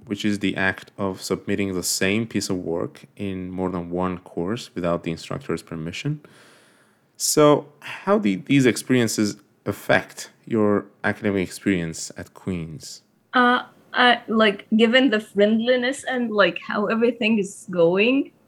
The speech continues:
Speaker 2: I, I think it affected everything in a positive way. Like, I, I learned gradually that it's okay to, to be more friendly with people as long as you're doing your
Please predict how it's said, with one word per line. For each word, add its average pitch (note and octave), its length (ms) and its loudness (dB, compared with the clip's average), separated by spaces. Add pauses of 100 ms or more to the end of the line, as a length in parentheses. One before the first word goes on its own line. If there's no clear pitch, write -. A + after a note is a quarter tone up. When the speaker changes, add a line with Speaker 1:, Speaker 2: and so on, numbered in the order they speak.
(400)
Speaker 2:
I, - 80 -12 (100)
I G#4 220 4
think C5 200 6
it A#4+ 100 0
affected D4 480 2
everything C#4 520 2
in G3 100 0
a F#3 120 -4
positive B3+ 560 0
way. E3+ 400 -6
Like, - 380 -10
I, G#3 420 2 (840)
I B3+ 320 8
learned D#4 680 4 (180)
gradually G3 680 4
that E3+ 200 -4 (260)
it's A3+ 220 0
okay G3+ 680 2
to, A3 400 2
to G#3 200 -6
be F#3 120 0
more G3 220 2
friendly G#3+ 420 0
with C4 220 0
people A#3+ 260 -2
as A3+ 140 -2
long F#3 220 0
as F3+ 200 0
you're F3 240 0
doing F3+ 400 0
your E3 300 -2